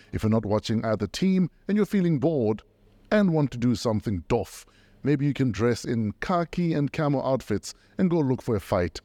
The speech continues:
at some political party's office. To the rest of you with above average I Qs, have a wow week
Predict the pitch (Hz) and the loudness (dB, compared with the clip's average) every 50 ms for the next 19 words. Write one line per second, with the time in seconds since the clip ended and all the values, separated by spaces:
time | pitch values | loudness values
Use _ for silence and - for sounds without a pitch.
0 | _ - - 143 - - 170 165 156 - 165 131 107 90 - - 101 95 92 - | _ -6 -6 -6 -2 0 -2 -2 0 0 0 0 0 -2 -4 -4 -4 -4 -4 -4
1 | - - 98 85 78 76 - 87 85 78 - - - - 90 - - 87 78 - | -6 -4 -4 -4 -4 -4 -4 -4 -4 -4 -6 -8 -6 -6 -6 -4 -4 -6 -6 -6
2 | - - - - _ - - - _ _ - - 208 180 170 151 151 147 - - | -8 -14 -16 -16 _ -20 -20 -20 _ _ -2 0 0 2 2 2 2 2 0 0
3 | 135 123 95 98 90 87 82 80 78 _ _ _ - 107 110 101 - - - 147 | -2 0 0 0 0 -2 -2 -4 -8 _ _ _ -6 -4 -4 -4 -4 -2 -2 -2
4 | 117 - 101 87 85 - - 78 87 85 80 87 80 - 92 85 82 - - 104 | -2 0 -2 -2 -2 -4 -4 -4 -2 -2 -2 -2 -2 0 -2 -2 -2 -4 -4 -2
5 | 85 80 80 80 76 - - _ _ _ _ _ _ - - 139 123 139 151 143 | -2 -2 -2 -4 -6 -8 -12 _ _ _ _ _ _ -6 -6 -4 -2 -2 -2 -2
6 | 110 90 87 82 80 80 80 76 - - - 82 - 80 73 - _ - - | -2 -4 -4 -4 -4 -4 -6 -6 -10 -12 -12 -8 -6 -6 -6 -6 _ -20 -20